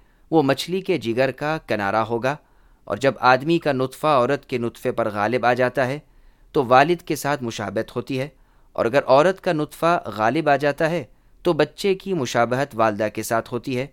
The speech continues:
یہ باتیں سن کر عبداللہ بن سلام رضی اللہ عنہ نے کہا، "میں گواہی دیتا ہوں کہ صرف اللہ تعالیٰ ہی معبود برحق ہے، اور بلا شبہ آپ اللہ تعالیٰ کے پیغمبر ہیں، یعنی اسلام قبول کر لیا۔ اے اللہ کے رسول،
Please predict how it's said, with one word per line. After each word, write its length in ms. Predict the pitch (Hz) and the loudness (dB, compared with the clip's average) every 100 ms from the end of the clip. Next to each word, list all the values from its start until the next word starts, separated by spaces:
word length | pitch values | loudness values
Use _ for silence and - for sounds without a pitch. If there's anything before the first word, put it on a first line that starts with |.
| _ _ _ _ - | _ _ _ _ -14
یہ 260 | 117 202 269 | -2 0 2
باتیں 340 | 214 208 247 | 0 0 -4
سن 220 | - 135 | -4 -4
کر 180 | 175 160 | 0 0
عبداللہ 280 | 107 120 139 143 | 0 0 0 -2
بن 100 | 120 | -4
سلام 360 | 104 107 156 | -2 0 0
رضی 240 | 135 113 117 | -2 -2 -2
اللہ 180 | 104 | 0
عنہ 360 | 120 110 98 110 | 0 0 -2 -4
نے 80 | 85 | -6
کہا، 320 | - - 113 - _ _ _ _ - | -12 -8 -8 -10 _ _ _ _ -6
"میں 240 | 120 160 202 | 2 4 4
گواہی 360 | 160 160 160 175 | 4 4 4 2
دیتا 320 | 143 143 143 | 0 0 0
ہوں 180 | 143 170 | 0 -2
کہ 120 | 151 | -2
صرف 200 | - 151 | -4 -4
اللہ 280 | - 127 131 120 | -2 0 2 2
تعالیٰ 220 | 113 120 | 0 0
ہی 140 | 131 | -2
معبود 340 | 131 110 107 107 | -2 -2 -2 -4
برحق 420 | 107 113 131 - | -4 -2 -4 -4
ہے، 120 | 165 - - _ _ - | -8 -8 -20 _ _ -10
اور 140 | - | -6
بلا 280 | 101 131 151 | 0 4 4
شبہ 340 | - 147 156 - | 2 -2 -2 2
آپ 220 | 117 131 | 0 0
اللہ 240 | 113 113 117 | -2 -2 -2
تعالیٰ 220 | 98 101 101 | -2 -4 -4
کے 80 | 120 | -2
پیغمبر 440 | 131 131 143 147 | -2 0 0 -2
ہیں، 160 | 139 160 _ _ _ - | -2 -8 _ _ _ -8
یعنی 280 | 107 127 147 | 0 2 0
اسلام 320 | 127 95 98 - | -2 -4 -6 -6
قبول 240 | 98 110 | -4 -4
کر 140 | 107 113 | -2 -2
لیا۔ 240 | 113 117 - _ _ _ _ _ - | -2 -4 -8 _ _ _ _ _ 4
اے 180 | 160 202 | 6 4
اللہ 260 | 175 185 190 | 4 0 0
کے 120 | 135 | -2
رسول، 380 | 110 107 135 | -2 -4 -6